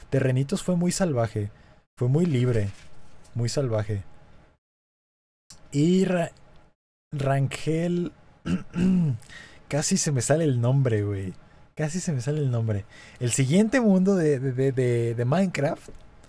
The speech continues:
el siguiente servidor de Minecraft, am, quiero que sea lo, lo, el punto medio.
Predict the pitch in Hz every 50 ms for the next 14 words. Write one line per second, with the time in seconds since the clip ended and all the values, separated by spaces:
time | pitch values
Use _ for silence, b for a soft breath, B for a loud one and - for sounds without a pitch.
0 | B B B B B 117 110 - 120 131 147 277 180 - 180 156 135 127 131 135
1 | 143 135 120 113 113 110 120 139 170 196 - B B B B B B B B B
2 | B B B B B B - 147 143 135 127 120 117 113 113 110 107 104 104 104
3 | 104 101 104 - - - - - - - - - - _ _ - - - - -
4 | - - - 135 151 147 147 139 - 147 143 143 147 151 147 139 131 123 120 120
5 | 117 117 113 113 104 - - - - - - - - - - _ _ _ - 139
6 | 131 131 127 127 127 127 123 120 117 117 117 120 107 127 117 104 127 135 139 139
7 | 180 160 131 123 123 120 110 101 98